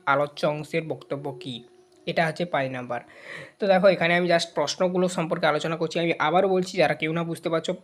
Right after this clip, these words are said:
বলে দিচ্ছি, এখানে just প্রশ্নগুলো আলোচনা করছি। এই সমস্ত প্রশ্নের যদি উত্তর চাই তাহলে কমেন্ট করে বলো, আমি একটা একটা প্রশ্ন ধরে ধরে আলোচনা করে দেবো, উত্তর সমেত নোটস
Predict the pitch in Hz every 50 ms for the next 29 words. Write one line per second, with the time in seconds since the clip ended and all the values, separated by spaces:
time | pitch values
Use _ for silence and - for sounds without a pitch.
0 | _ _ 180 160 147 143 139 135 - - 107 - - - - 170 175 170 170 165
1 | 165 - - 165 156 - - 180 170 170 170 160 156 156 - 170 175 170 175 175
2 | - - 202 196 - - - 165 202 214 214 202 196 185 185 - 180 175 - 147
3 | - - 165 156 156 147 143 139 139 - 156 151 - 180 175 165 - - - 131
4 | 135 143 139 - 135 143 151 160 - 175 170 165 151 156 175 180 165 147 143 131
5 | - - 165 - - 185 - - 170 - - 151 147 - - 170 160 160 151 151
6 | 160 160 170 170 185 214 226 - - - - - - - 160 170 170 180 170 165
7 | 160 - 151 151 147 160 156 165 170 151 139 - - 156 143 - - 160 160 170
8 | 175 170 160 156 151 -